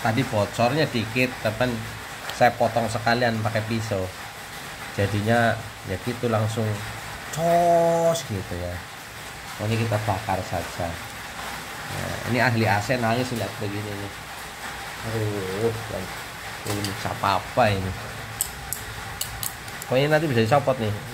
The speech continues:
ini saya copot. Nah, oke, ya, ini. Ini bakal dicopot. Ini karena tidak ada kru ya.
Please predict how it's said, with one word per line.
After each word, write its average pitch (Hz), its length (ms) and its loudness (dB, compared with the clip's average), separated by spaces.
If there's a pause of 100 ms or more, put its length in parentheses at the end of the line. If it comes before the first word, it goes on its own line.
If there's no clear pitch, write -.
ini 113 80 2
saya 107 160 4
copot. 107 320 2 (880)
Nah, 95 160 0 (1400)
oke, 92 160 -4
ya, - 720 -6
ini. 80 120 0 (3250)
Ini 98 160 0
bakal 92 240 2
dicopot. 110 420 0
Ini 135 140 2
karena 147 320 4
tidak 131 220 6 (100)
ada 101 60 8 (100)
kru 151 180 4
ya. 117 160 6